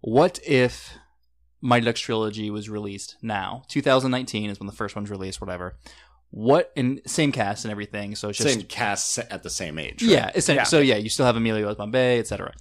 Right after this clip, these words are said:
Speaker 1: Um, and so what, um, plot holes would be created by technology? So, like, what would they essentially have to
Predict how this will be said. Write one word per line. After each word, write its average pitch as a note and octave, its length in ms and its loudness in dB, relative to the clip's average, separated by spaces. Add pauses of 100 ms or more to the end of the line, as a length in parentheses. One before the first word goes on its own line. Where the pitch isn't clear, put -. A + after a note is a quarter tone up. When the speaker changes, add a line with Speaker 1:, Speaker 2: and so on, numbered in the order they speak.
(340)
Speaker 1:
Um, G#2+ 340 2
and G#2+ 160 -4
so G#2 540 0 (260)
what, D3 680 2 (680)
um, A2 600 0 (260)
plot C#3+ 320 6
holes A2+ 280 2
would G#2 120 -4
be G#2 100 -6
created A2+ 460 2
by F#2+ 120 -4
technology? G2+ 760 -8
So, - 120 -6
like, G2+ 160 -4
what C3+ 140 0
would B2 100 -2
they A#2 140 0
essentially A2+ 340 -6
have G#2 220 -4
to G2+ 380 -8